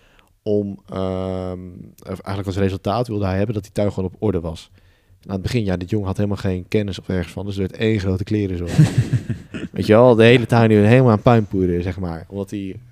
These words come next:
Speaker 1: eh, geen, eh, geen invloed erop had. Of tenminste geen kennis erover had en daardoor zijn invloed daar niet,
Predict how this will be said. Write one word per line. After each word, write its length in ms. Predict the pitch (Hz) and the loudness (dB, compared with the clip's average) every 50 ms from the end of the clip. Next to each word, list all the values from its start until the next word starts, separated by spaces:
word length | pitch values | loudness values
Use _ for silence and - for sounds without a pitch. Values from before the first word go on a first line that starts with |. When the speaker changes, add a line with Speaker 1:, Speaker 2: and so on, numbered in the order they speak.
| _ | _
Speaker 1:
eh, 200 | - 92 92 92 92 | -10 -8 -6 -6 -6
geen, 220 | - - 98 92 | -6 -6 -6 -6
eh, 320 | 92 90 90 90 90 87 87 98 _ _ _ - - _ _ _ _ | -4 -6 -6 -6 -6 -8 -8 -10 _ _ _ -20 -20 _ _ _ _
geen 220 | _ - 90 98 | _ -8 -6 -6
invloed 280 | 98 104 101 107 92 - | -4 -4 -4 -6 -6 -8
erop 160 | - - - | -10 -18 -14
had. 340 | - - 90 101 - _ _ - _ _ _ _ _ _ | -10 -8 -8 -8 -10 _ _ -20 _ _ _ _ _ _
Of 80 | - - | -8 -2
tenminste 280 | 107 123 123 113 - | 0 0 0 2 2
geen 100 | 120 110 | 0 2
kennis 280 | - 135 127 139 127 - | 4 4 4 4 4 2
erover 240 | 107 107 101 95 90 | 2 0 0 0 0
had 180 | 98 110 - | 0 -2 -2
en 120 | - 110 98 | -4 -4 -2
daardoor 300 | 101 104 104 104 101 98 | -2 0 0 0 0 -2
zijn 160 | - 98 98 | -2 -4 -4
invloed 340 | 110 120 117 - 107 101 - | -4 -6 -4 -4 -4 -4 -4
daar 140 | 98 95 | -4 -4
niet, 200 | 98 101 101 - | -4 -4 -6 -8